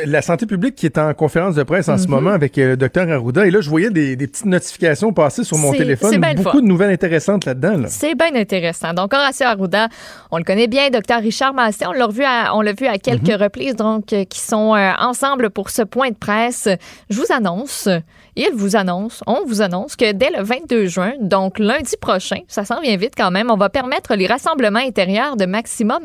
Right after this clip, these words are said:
Speaker 2: cinquante personnes.
Speaker 1: Oh !
Speaker 2: Il y a des précisions. Pour les lieux où les personnes sont assises, la distanciation physique, on la baisse. On va devoir respecter minimalement un virgule cinq mètre de distance plutôt que deux mètres.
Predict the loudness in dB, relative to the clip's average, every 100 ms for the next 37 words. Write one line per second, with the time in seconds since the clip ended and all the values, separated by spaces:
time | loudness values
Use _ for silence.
0 | -8 -8 -6 -6 -4 -6 -4 -4 -4 -4
1 | -6 -6 -16 -2 2 6 6 4 2 0
2 | 0 -2 -6 _ _ _ _ -4 0 0
3 | 0 -4 -6 -6 -10 -14 _ -6 -2 0
4 | 0 2 2 2 0 0 0 0 -2 -2
5 | -4 -4 -2 -2 -2 -4 -6 -6 -8 -10
6 | -12 -20 _ _ _ 0 0 0 -2 -4
7 | 0 -2 -2 -6 -4 -4 -6 -8 _ _
8 | -2 2 2 0 -10 -14 -18 -18 _ _
9 | _ -4 2 2 2 0 0 0 -2 0
10 | -2 -2 -2 -2 -2 0 0 2 0 0
11 | -4 -2 0 0 -2 -2 -6 -6 -2 -2
12 | -2 -4 -4 -4 -6 -8 -4 -4 -4 -8
13 | -6 -4 -4 0 0 2 2 2 0 -4